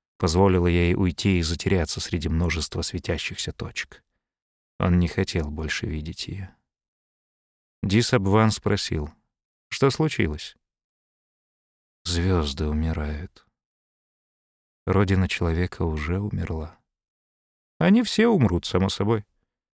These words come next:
«Но когда энергия рассеется, наши тела тоже умрут, и вы, и я тоже».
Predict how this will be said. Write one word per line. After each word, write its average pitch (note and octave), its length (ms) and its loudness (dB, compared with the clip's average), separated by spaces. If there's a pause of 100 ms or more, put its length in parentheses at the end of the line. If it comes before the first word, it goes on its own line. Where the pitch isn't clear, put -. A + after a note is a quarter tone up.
(580)
«Но F2 140 2
когда F#2 300 2
энергия G2+ 340 4
рассеется, G2 600 0
наши F#2+ 240 0
тела G2+ 260 0
тоже B2 320 0
умрут, G#2 480 -4
и - 140 0
вы, F2 180 4
и G#2 160 0
я E2 200 -4
тоже». - 340 -8